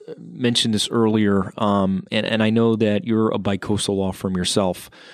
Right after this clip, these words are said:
I-, someone that's starting out with a, a micro law office that you had said,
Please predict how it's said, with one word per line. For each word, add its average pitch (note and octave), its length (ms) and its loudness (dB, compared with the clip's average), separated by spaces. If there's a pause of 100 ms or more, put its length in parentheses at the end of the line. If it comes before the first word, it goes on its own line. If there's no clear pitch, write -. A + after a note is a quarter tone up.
(180)
I-, - 160 -6
someone A3+ 360 2
that's F3+ 140 4
starting C3+ 320 2
out B2 140 0
with G#2+ 160 -2
a, F#2+ 380 2
a G2+ 120 -2
micro G#2 320 0
law G2 360 0
office - 360 -4
that F#2+ 440 -2
you A2 200 -6
had G2 120 -2
said, F#2+ 280 -2